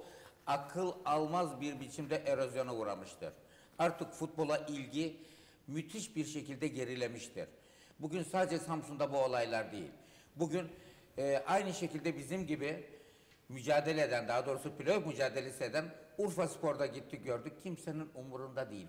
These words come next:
futbol. Hiç kimse aldırış dahi etmiyor. Gaziantep'e gidiyorsun, Gaziantep'teki görüntü Samsun'dan farksız değil.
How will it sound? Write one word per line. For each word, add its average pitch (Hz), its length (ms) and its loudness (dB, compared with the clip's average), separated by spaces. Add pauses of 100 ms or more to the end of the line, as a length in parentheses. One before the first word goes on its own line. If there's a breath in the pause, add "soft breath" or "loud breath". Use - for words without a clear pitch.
futbol. 78 360 -12 (640 soft breath)
Hiç 190 200 -12
kimse 185 360 -4
aldırış 139 540 -4
dahi 113 180 -2
etmiyor. 92 500 -8 (360 loud breath)
Gaziantep'e 165 600 2
gidiyorsun, 147 540 -4 (280 loud breath)
Gaziantep'teki 147 840 0
görüntü 139 560 -2 (160 loud breath)
Samsun'dan 139 580 -4
farksız 95 540 -6
değil. 76 200 -10